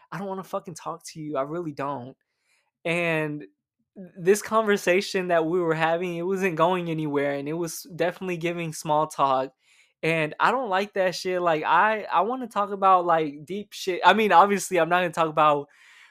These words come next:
my fucking life <laughs> story in the middle of a fucking restaurant, you know, but, like, you know, talk about something else. But this man talks,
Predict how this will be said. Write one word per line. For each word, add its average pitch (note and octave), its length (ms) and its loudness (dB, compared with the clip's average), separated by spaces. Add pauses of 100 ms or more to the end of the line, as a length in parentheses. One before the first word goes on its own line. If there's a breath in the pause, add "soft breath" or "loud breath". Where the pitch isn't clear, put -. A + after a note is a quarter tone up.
(160 loud breath)
my D#3 220 0
fucking D#3 380 -2
life C#3+ 280 -2
<laughs> - 0 -
story F3+ 600 -2
in D#3+ 80 -6
the D#3 60 -6
middle D#3+ 220 0
of D3 80 -10
a C#3+ 60 -14
fucking D3+ 280 -10
restaurant, C#3+ 460 -6
you C#3+ 80 -8
know, C#3+ 220 -4
but, C#3+ 300 -4 (800 soft breath)
like, F3+ 280 0
you F3+ 120 -6
know, A#3+ 380 -2
talk B3 160 2
about C#4 200 -2
something G#3 300 -4
else. F#3 180 0
But F3+ 120 -4
this A#3 140 0
man A#3+ 220 -2
talks, G#3+ 240 -2